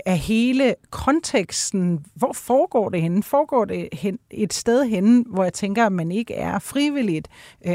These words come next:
er der nogen, der ser ud, som om de er under, øh, påvirkning af stoffer? Alle de her ting går ind, øh, og, og påvirker, om vi, om vi siger fra, og om vi synes, at vi skal tage affære.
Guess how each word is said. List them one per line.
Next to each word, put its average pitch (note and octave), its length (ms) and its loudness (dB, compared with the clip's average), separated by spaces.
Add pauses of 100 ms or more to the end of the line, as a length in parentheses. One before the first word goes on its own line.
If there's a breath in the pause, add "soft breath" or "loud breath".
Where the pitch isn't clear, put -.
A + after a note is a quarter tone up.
er - 60 -10
der E3 80 -4
nogen, G3+ 160 0
der A3 60 0
ser - 180 -2
ud, F#3 100 -2
som A3+ 140 -2
om G#3 140 -4
de B3+ 300 -4
er A#3 220 2 (320 loud breath)
under, A#3+ 480 2
øh, F#3+ 420 -2
påvirkning B3+ 560 0
af C#4 80 0
stoffer? D4+ 460 2 (500 loud breath)
Alle B3+ 360 0 (100)
de A3 120 -2
her F#3+ 220 0
ting A#3+ 440 -2 (180)
går A3 160 4 (120)
ind, C#4 180 -4 (520)
øh, E3+ 420 -4 (120)
og, E3+ 440 -6
og F3 160 -4
påvirker, F#3+ 680 -2
om E3 180 -2
vi, D#3 220 -4 (320)
om F3+ 160 0
vi E3+ 80 0
siger E3 260 -2
fra, G#3 460 0
og F#3 160 -4
om E3+ 180 -2
vi E3+ 60 -4
synes, - 460 -4 (120)
at D#3+ 160 -8
vi F3 60 -4
skal - 220 -10
tage D#3 240 -8
affære. D#3+ 440 -10